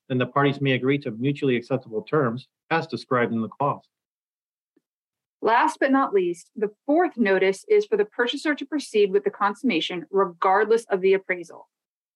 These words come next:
Speaker 2: If the purchaser does not give the seller notice by the appraisal deadline, then the contingency continues,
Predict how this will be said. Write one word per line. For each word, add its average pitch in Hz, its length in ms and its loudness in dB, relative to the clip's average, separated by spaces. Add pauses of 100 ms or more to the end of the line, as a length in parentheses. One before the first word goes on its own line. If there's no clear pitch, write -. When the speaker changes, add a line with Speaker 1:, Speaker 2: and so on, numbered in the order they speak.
(120)
Speaker 2:
If 214 160 2
the 233 80 2
purchaser 285 400 0
does 233 200 2
not 226 380 2
give 269 160 0
the 254 80 -6
seller 208 380 2
notice 208 340 2
by 202 200 0
the 226 100 -4
appraisal 240 380 0
deadline, 147 480 -8 (380)
then 220 120 0
the 214 80 2
contingency 254 600 0
continues, - 680 -6